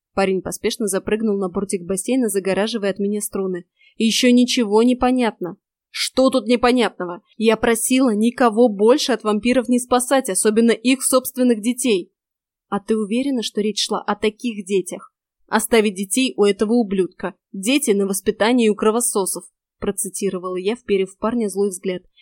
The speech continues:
«Тебе напомнить, под каким девизом некогда спасали меня? И, кстати, если тебе интересно, то я бы предпочла жить с мамой, будь она хоть сто раз вампиром, а не в детдоме». «Сенечка, пожалуйста», взмолился Рос, «не руби с плеча. Надо сначала разобраться».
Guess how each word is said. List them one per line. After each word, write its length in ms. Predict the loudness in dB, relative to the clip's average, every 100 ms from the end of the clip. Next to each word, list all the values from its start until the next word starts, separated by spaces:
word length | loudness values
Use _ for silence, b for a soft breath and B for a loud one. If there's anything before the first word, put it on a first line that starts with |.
| b
«Тебе 260 | -4 2 4
напомнить, 500 | 4 4 4 4 2
под 140 | -2
каким 340 | 0 0 2 2
девизом 420 | 2 -2 0 2
некогда 400 | 2 0 -2 -2
спасали 600 | 0 0 -2 2 2 6
меня? 400 | 6 6 4 -2 -10 _ _
И, 120 | -6 -6
кстати, 420 | -2 -4 -2 -4
если 320 | -4 -2 -2
тебе 260 | -2 0 2
интересно, 480 | 2 2 0 0
то 100 | 0
я 160 | 2 2
бы 120 | 2
предпочла 560 | -2 -2 0 2 2 4
жить 180 | 4 4
с 80 |
мамой, 460 | 4 6 4 2 -2 b b
будь 220 | 0 4
она 160 | 2 2
хоть 200 | -2 -4
сто 200 | 0 2
раз 240 | 2 2
вампиром, 580 | 0 -2 0 0 -2 -4
а 80 | 2
не 100 | 2
в 80 | 2
детдоме». 560 | -2 0 0 0 -2 -8 _ _ _ _
«Сенечка, 720 | -8 -6 -4 -4 -6 -8 -4
пожалуйста», 880 | -2 2 2 2 2 -4 -8 -12 -14 _ _
взмолился 600 | -4 0 0 0 -2 -4
Рос, 240 | -6 -4
«не 140 | 0 2
руби 240 | 2 0
с 100 | -4
плеча. 420 | -4 -6 -6 -10 b b _
Надо 280 | 0 0 0
сначала 420 | -2 -2 0 0
разобраться». 720 | 0 -2 0 -2 -4 -8 -12